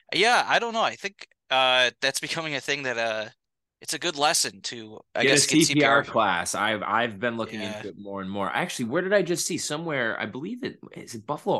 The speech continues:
Speaker 2: Ironworks, potentially? Somebody's doing, uh, like, a, you could reserve a spot for a C P R class that they're bringing in somebody and they're having it like an open event for people. That could be really good. But I, I think between that and the Damar Hamlin incident, it goes to show that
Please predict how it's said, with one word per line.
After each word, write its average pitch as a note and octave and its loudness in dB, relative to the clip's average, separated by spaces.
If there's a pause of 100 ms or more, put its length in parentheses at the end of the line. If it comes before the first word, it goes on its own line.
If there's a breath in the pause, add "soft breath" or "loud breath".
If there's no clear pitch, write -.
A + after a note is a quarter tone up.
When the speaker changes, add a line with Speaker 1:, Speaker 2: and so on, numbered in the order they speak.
Speaker 2:
Ironworks, F3+ -6
potentially? F#3 -2 (300 loud breath)
Somebody's E3 0
doing, A2+ -2 (120)
uh, - -10
like, G#2 -2
a, G2 0
you A#2 -4
could G#2+ 0
reserve A#2 2
a A#2 -2
spot B2 2
for G#2+ -2
a G2 0
C - -4
P A2+ -4
R A#2 2
class G2 -4
that G2 -6
they're G2 -6
bringing G#2+ -6
in A2 -6
somebody G2 -2
and F#2 -4
they're F#2+ -2
having G#2 -2
it G2 -6
like G2+ -6
an - -10
open G#2+ -6
event G#2 -2
for G#2+ -8
people. F#2 -8 (140 loud breath)
That D#3 0
could D#3 2
be D3+ 6
really D3 6
good. A2+ 2
But A2+ 4
I, A2+ 2
I A#2 2
think C3 -4
between B2+ -8
that B2+ -2
and B2 -4
the A#2+ -6
Damar A2 -4
Hamlin G#2+ -6
incident, G2 -4 (180)
it G2+ -4
goes G#2+ 0
to G2 -4
show G2 2
that F#2 -2